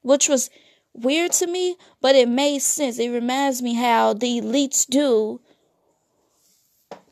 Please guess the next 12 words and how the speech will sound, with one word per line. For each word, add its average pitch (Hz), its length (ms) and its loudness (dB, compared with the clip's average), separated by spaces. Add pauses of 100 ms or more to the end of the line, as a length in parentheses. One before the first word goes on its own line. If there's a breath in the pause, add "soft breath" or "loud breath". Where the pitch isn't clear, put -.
(340)
like, 240 280 6
when 233 120 0
you 233 100 -4
go 220 180 0
to 233 160 -6
a 208 60 0
baseball 240 640 2
game 233 400 0
and 220 80 -8
you 233 100 -8
see 240 300 -4
the 208 540 2